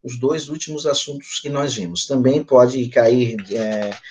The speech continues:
questões dire-, indiretas, tá? Que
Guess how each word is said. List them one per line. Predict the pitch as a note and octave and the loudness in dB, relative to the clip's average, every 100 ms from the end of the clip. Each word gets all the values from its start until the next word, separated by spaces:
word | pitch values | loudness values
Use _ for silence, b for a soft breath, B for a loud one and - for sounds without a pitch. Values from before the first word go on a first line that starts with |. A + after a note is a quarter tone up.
| B B - | B B 0
questões | A#2+ - - B2 B2 A#2+ A2+ G#2+ | 2 2 2 4 4 2 0 -4
dire-, | A2+ A2 A2 A#2+ | -2 2 4 2
indiretas, | B2 B2+ A2+ G#2 G2 A2 F#3 A3 - - - | 0 -2 0 -2 -2 -2 -2 -2 -4 -10 -6
tá? | F2 D3+ | -2 -2
Que | - A2+ G#2+ G#2+ | -2 -8 -8 -10